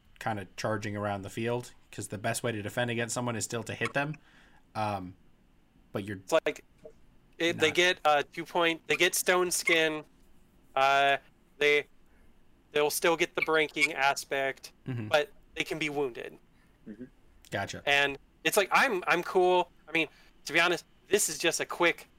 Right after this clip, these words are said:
Speaker 2: quick thing to throw out there. I mean, I don't like the concept. Any ability that has in its notes, it is encouraged to remove this ability if people can't use it right. If they have the caveat for that ability already in the rulebook,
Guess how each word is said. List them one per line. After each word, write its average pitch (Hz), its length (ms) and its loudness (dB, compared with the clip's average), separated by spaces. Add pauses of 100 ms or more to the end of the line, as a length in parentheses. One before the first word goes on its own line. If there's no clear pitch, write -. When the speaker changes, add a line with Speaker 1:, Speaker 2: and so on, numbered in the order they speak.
Speaker 2:
quick 190 180 -6
thing 175 200 0
to 160 80 -4
throw 160 220 0
out 151 160 2
there. 127 340 -2
I 143 60 -2
mean, 147 180 2 (240)
I 165 200 4
don't 180 220 2
like 156 300 2
the 147 60 -4
concept. 147 640 0 (540)
Any 196 400 2
ability 156 480 2
that 147 300 2
has 147 440 2
in 143 220 -6
its - 280 -6
notes, 143 480 -2 (380)
it 160 120 2
is 160 140 0
encouraged 190 600 2
to 160 60 -2
remove 156 380 2
this 165 160 -2
ability 139 380 -2
if - 200 -6 (120)
people 156 240 -4
can't 147 280 0 (120)
use 139 160 -6
it 151 100 0
right. 135 380 2 (480)
If 135 100 -6
they 160 120 4
have 170 180 2
the 170 60 0
caveat 160 560 2 (180)
for 147 180 2
that 147 160 4
ability 147 420 -2
already 139 320 -2
in 139 120 -6
the 135 80 -8
rulebook, 135 460 -2